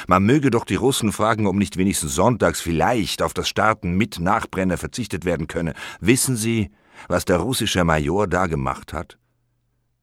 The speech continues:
Müsebeck sieht uns erwartungsvoll an. Keine Ahnung, weiß nicht, sagen wir gleichzeitig. Na, was glauben Sie?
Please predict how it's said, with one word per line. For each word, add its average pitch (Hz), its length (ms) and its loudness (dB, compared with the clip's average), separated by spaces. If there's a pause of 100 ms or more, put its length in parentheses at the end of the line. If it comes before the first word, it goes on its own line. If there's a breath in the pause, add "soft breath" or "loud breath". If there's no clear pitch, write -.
(160)
Müsebeck 65 640 -6
sieht - 260 -10
uns 62 120 -10
erwartungsvoll 60 680 -10
an. - 220 -14 (800 soft breath)
Keine 82 400 0
Ahnung, 73 340 -4
weiß 147 240 -2
nicht, 80 240 -8
sagen 55 260 -10
wir 55 60 -12
gleichzeitig. 60 720 -12 (440)
Na, 117 500 4
was 92 340 2
glauben 78 360 2
Sie? - 280 -12